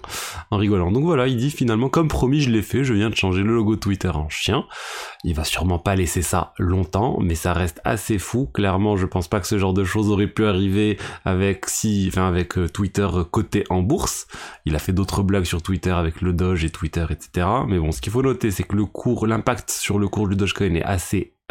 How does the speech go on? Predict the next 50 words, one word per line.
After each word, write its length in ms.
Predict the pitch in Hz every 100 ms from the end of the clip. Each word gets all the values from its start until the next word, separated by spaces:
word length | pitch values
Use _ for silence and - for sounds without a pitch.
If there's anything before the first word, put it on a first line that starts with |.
| - -
est 120 | -
hallucinant. 540 | 107 98 - 90 113 -
Voilà, 180 | 85 76
vraiment, 300 | 76 87 95
c'est 200 | - 98 - -
clairement 380 | - 127 110 113
ça 260 | 98 - 113
qui 140 | -
a 60 | 92
fait 140 | 104
monter 260 | 101 98 98
le 80 | 98
Dogecoin 380 | 95 - 104
de 220 | 95 107 104
zéro 300 | 104 104 104
virgule 300 | 104 95 98
zéro 260 | 104 104
sept 320 | 98 120 120 - - - -
à, 360 | 113 113 -
euh, 360 | 101 98 92 92
zéro 260 | 101 107 104
virgule 320 | 101 90 98 -
un. 140 | 170 - - - - -
Euh, 340 | 87 80 78 76
et, 260 | - 85 82
euh, 280 | 78 76
ça 180 | 78 80
continue, 460 | - 90 - 80 104
ça 200 | - 82
reste 320 | 110 98 101
à 40 |
ces 220 | 80 - 107
niveaux-là. 560 | 101 92 90 92 127 - - - -
Euh, 200 | 90 85
les 120 | 87
gens 180 | 90 107
voient 180 | 95 95
ça 120 | 107
comme 320 | - 107 92
quelque 160 | 98 104
chose 260 | 104 95 92
de, 200 | 92 87
du, 160 | 95
enfin, 200 | - 95
comme 180 | 90 98
une 100 | 95
très 160 | - 113
bonne 220 | 107 101
nouvelle, 280 | 110 151 120
hein, 160 | 107